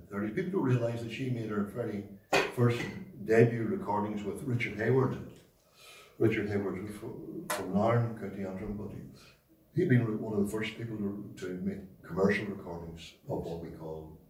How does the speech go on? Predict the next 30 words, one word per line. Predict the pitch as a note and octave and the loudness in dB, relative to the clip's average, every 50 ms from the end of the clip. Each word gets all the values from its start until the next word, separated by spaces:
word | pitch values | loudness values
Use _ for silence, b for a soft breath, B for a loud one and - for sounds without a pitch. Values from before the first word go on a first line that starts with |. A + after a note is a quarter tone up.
| _ _ _ _ - | _ _ _ _ -6
folk | - D#2 C#2+ - - - | -4 -2 -2 -4 -6 -10
or | - - | -16 -16
traditional | - - - - - - - - - | -16 -16 -14 -10 -10 -10 -10 -12 -16
songs | - - - - - - - | -14 -12 -12 -12 -14 -16 -16
way | - D#2+ D#2 | -12 -12 -12
back | D#2 D#2 D#2+ D#2+ E2 - - | -10 -10 -12 -14 -14 -14 -14
in | - - | -14 -14
the | - - - - - b b b b b b b - | -14 -16 -18 -20 -20 b b b b b b b -8
twenties | - E2+ E2+ E2 E2+ - - - E2+ | -2 0 0 0 -2 -4 -8 -10 -10
and | E2+ - | -12 -10
thirties. | - - - - F#2 F2+ F2+ F2+ | -10 -10 -10 -10 -10 -12 -12 -12
But | E2+ E2 E2 B2+ A#2+ - | -14 -14 -12 -12 -12 -12
she | - B2 A#2+ A2+ G#2+ G#2+ G2+ - B B B B B - | -8 -6 -4 -4 -4 -4 -6 -8 B B B B B -6
came | F#2+ F#2 | -4 -2
on | F2 E2+ E2 E2 | -2 -2 -2 -2
the | E2 | -2
scene | - F#2+ F#2 E2+ E2+ | -4 -6 -8 -8 -8
in | E2+ E2+ | -8 -8
the | E2+ | -8
nineteen | E2+ E2+ - E2+ E2 D#2+ D#2+ | -10 -10 -12 -12 -12 -12 -10
thirties. | - F2 F2 F2+ F#2+ - G2+ - - - - - - _ _ b b b b b b b b b b - G2 | -8 -6 -4 0 0 0 0 0 -4 -10 -12 -16 -20 _ _ b b b b b b b b b b -4 -2
He | F2+ | 0
was | E2+ E2 E2+ | 0 0 -2
already | F2+ F2 E2 E2 E2+ | -4 -6 -6 -6 -6
well | E2+ F2 F2 E2 | -6 -6 -8 -6
established, | E2+ E2 - - - E2+ E2 E2 F#2 G2+ G2+ - - | -6 -6 -6 -4 -2 -2 -2 -2 -2 -4 -4 -6 -8
and | F2 E2+ E2 E2 | -8 -10 -10 -12
she, | E2 - E2 E2 E2 E2 E2 E2+ E2+ | -12 -12 -10 -8 -8 -8 -6 -6 -6
uh, | E2 E2 E2 - | -6 -6 -8 -10
recorded | D#2+ E2 D#2 - F#2+ F2 E2+ E2 E2 | -10 -12 -10 -8 -6 -6 -6 -6 -10